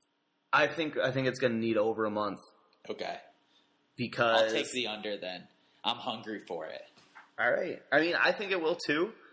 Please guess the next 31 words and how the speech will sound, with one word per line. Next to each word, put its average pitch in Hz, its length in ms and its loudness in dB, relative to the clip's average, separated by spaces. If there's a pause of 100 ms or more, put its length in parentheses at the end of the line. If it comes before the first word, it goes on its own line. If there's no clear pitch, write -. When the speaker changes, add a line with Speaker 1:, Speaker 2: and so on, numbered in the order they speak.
(120)
Speaker 1:
I 127 100 2
think, 139 220 -6 (180)
I 127 100 0
think 127 180 -4
it, 107 180 0 (220)
I 131 100 4
want 113 380 0
it 143 200 -4
to - 80 -6
pass 143 380 0
it, 147 260 0
obviously. 113 640 0
Speaker 2:
Yeah. 90 220 -6 (640)
Speaker 1:
But 107 320 4 (440)
it's 131 180 -2
gonna 127 200 0
be 110 120 -4
tough 107 380 -2
with, 104 400 -2 (220)
with 104 340 -4 (380)
the 110 100 -4
rest 110 260 0
of 110 120 -2
May's 104 240 -4 (140)
slate. 107 460 -4
I 107 120 -2
think 107 260 -8
Detective 104 480 -6 (100)
Pikachu 113 400 -4
is 101 120 -8
gonna, 104 300 -4